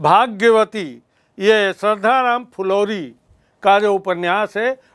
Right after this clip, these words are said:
उसे पहला उपन्यास मानते हैं। इसी प्रकार नाटक जो है आनंद रघुनंदन, ये महाराज विश्वनाथ सिंह जी का पहला नाटक माना जाता है हिंदी साहित्य का।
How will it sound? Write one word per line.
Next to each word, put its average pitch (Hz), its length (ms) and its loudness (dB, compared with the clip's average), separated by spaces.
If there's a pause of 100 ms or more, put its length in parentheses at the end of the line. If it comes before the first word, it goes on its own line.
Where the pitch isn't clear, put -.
उसे 226 300 2
पहला 208 500 0
उपन्यास 160 540 -6
मानते 139 340 -14
हैं। 120 260 -16 (460)
इसी 262 320 4
प्रकार 175 560 -2 (320)
नाटक 240 440 0
जो 226 280 0
है 185 320 -2 (240)
आनंद 262 580 0
रघुनंदन, 208 840 -4 (500)
ये 220 120 4
महाराज 220 460 0
विश्वनाथ 202 760 -4 (480)
सिंह 269 300 0
जी 208 160 -4
का 254 300 0 (280)
पहला 247 320 2
नाटक 196 400 -6
माना 175 280 -2
जाता 165 360 0
है 214 100 -2
हिंदी 196 280 -6
साहित्य 156 480 -4
का। 123 260 -12